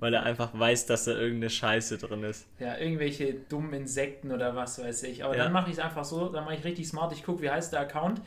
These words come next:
Speaker 2: dann geh ich unter Suche rein, blockier den Account, dann ist das Video
Speaker 1: <laughs>
Speaker 2: komplett aus meinem Feed
Speaker 1: Stimmt,
Speaker 2: raus.
Speaker 1: stimmt.
Speaker 2: Ganz easy.
Speaker 1: Nee, aber so, ich find, ich find Krabbeltiere auch nicht geil, aber
Speaker 2: Wobei überraschenderweise
Speaker 1: außer Spinnen.
Speaker 2: Spinnen machen mir nicht so
Speaker 1: Ja,
Speaker 2: viel.
Speaker 1: gut, da bin ich dann halt
Speaker 2: Also
Speaker 1: raus.
Speaker 2: so, ich weiß nicht, vielleicht,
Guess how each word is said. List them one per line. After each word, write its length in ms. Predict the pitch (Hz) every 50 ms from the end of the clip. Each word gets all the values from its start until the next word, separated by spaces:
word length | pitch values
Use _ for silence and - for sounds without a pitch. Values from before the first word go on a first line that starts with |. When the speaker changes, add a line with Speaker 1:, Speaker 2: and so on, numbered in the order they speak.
| - - - - -
Speaker 2:
dann 140 | 147 151
geh 80 | 147 165
ich 140 | 165 160 160
unter 180 | 160 156 160 147
Suche 280 | 151 170 196 196 180
rein, 280 | 175 - - 180 185 175
blockier 280 | - 190 - - 190 185
den 120 | 175 170 147
Account, 360 | 143 147 - 160 165 170 -
dann 100 | 147 147
ist 120 | 160 160 143 139
das 100 | 202 170 170
Video 180 | 175 151 143
Speaker 1:
<laughs> 20 | -
Speaker 2:
komplett 320 | - 151 143 151 170 170 160
aus 140 | 151 -
meinem 220 | - 143 143 143 143
Feed 220 | - - 190 180 170
Speaker 1:
Stimmt, 160 | 160 120 151
Speaker 2:
raus. 200 | 147 143 143 135 - - - - - - -
Speaker 1:
stimmt. 420 | - - - - 123 120 120 117 - - - - - - - - - - - - - -
Speaker 2:
Ganz 260 | - 135 139 143 135 -
easy. 380 | 143 127 123 123 123 120 123 - - - - 120 127
Speaker 1:
Nee, 240 | 139 139 147 147 147
aber 140 | 127 123
so, 200 | 120 123 127 127 - -
ich 160 | - 135 123 -
find, 200 | 175 156 151 135
ich 120 | 117 110 -
find 160 | - 135 120
Krabbeltiere 600 | - - 131 127 135 131 123 - 127 120 113 110
auch 180 | - 117 123 139
nicht 220 | 147 143 143 -
geil, 280 | - 123 127 131 131 120
aber 320 | 107 107 104 113 110 107 104 - - - - - - - - - - - - - - - - - - - - - - - -
Speaker 2:
Wobei 220 | - 120 147 175 185
überraschenderweise 540 | 175 160 131 139 151 143 - 135 123 175 180
Speaker 1:
außer 120 | 175 - 127
Spinnen. 140 | 127 120 117 170
Speaker 2:
Spinnen 220 | 175 180 175 143
machen 280 | 139 143 139 147 139 135
mir 120 | 131 120 - - - - - -
nicht 160 | - 143 139 127
so 60 | 127
Speaker 1:
Ja, 120 | 127 127 123
Speaker 2:
viel. 140 | 123 120
Speaker 1:
gut, 280 | 120 117 117 117 - -
da 120 | - 120 117
bin 220 | - 113 107 -
ich 120 | 120 113 -
dann 160 | 107 104 104
halt 100 | 104 123
Speaker 2:
Also 200 | 139 127 - -
Speaker 1:
raus. 160 | - 139 139
Speaker 2:
so, 60 | 135
ich 120 | 135 135 135
weiß 200 | 160 175 170 165
nicht, 120 | 156 -
vielleicht, 480 | - 170 160 165 190 208 208 - -